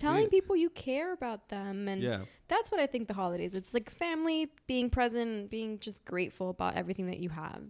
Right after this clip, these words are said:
Speaker 2: Yeah, I agree with
Speaker 1: And
Speaker 2: you.
Speaker 1: not being mad 'cause you didn't get the gift that you wanted. Like,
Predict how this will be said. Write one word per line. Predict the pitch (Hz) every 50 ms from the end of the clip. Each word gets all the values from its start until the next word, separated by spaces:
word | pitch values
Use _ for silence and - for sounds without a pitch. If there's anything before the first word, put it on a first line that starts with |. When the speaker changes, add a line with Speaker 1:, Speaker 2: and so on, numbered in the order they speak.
| - - _ _ _ _ _ _ - -
Speaker 2:
Yeah, | - 120 82 69 - - _ _ -
I | - 117 127
agree | 127 113 107 104 101
with | 104 104 -
Speaker 1:
And | 285 294
Speaker 2:
you. | 302
Speaker 1:
not | 320 330 330
being | - 330 330 294 254
mad | 214 185 196 208 208 -
'cause | 226 180
you | 190 185
didn't | 208 202
get | 190 196 196 -
the | 180
gift | - - 185 185 185 -
that | 170
you | - - 170
wanted. | 165 160 160 156 - - 107 202 202 - _ _ _ _ _ -
Like, | - - -